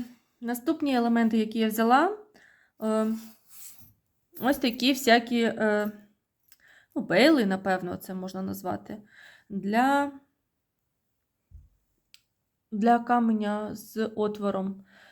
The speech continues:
Ось, е, але, ну, вони всі хороші, якісні, красиві, але маленькі.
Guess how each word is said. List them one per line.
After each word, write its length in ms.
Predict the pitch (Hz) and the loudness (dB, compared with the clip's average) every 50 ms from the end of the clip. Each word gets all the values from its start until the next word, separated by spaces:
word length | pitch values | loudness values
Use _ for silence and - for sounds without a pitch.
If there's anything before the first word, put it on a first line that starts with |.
| - _ _ _ _ _ _ _ _ _ _ | -20 _ _ _ _ _ _ _ _ _ _
Ось, 380 | - 202 196 180 190 - - - | -4 -4 -2 -2 -4 -6 -2 0
е, 360 | 202 220 220 220 220 214 - - | 2 2 4 2 2 0 2 4
але, 460 | 233 247 285 294 262 208 190 196 196 - - - _ _ _ _ _ _ | 4 6 6 8 6 6 4 2 -2 -6 -10 -20 _ _ _ _ _ _
ну, 200 | - 247 269 233 | -6 -2 -2 0
вони 260 | 202 240 269 339 415 | 2 2 2 2 2
всі 440 | 403 415 - - 277 277 254 240 202 | 0 -2 -4 -2 0 2 2 2 2
хороші, 580 | 170 196 - 220 214 214 247 302 294 - 269 | 0 0 -2 0 0 2 2 2 2 2 2
якісні, 500 | 214 214 233 262 262 - 214 - 208 202 | 4 4 4 4 2 -4 -8 -6 -8 -8
красиві, 500 | 208 196 196 - - 277 320 392 370 349 - | -8 -8 -8 -8 -4 -2 -2 0 0 0 2
але 240 | - 214 214 233 269 | 2 2 2 2 0
маленькі. 640 | 269 262 240 220 190 180 180 190 - - 190 190 | 0 0 2 2 2 0 -2 -4 -8 -10 -12 -14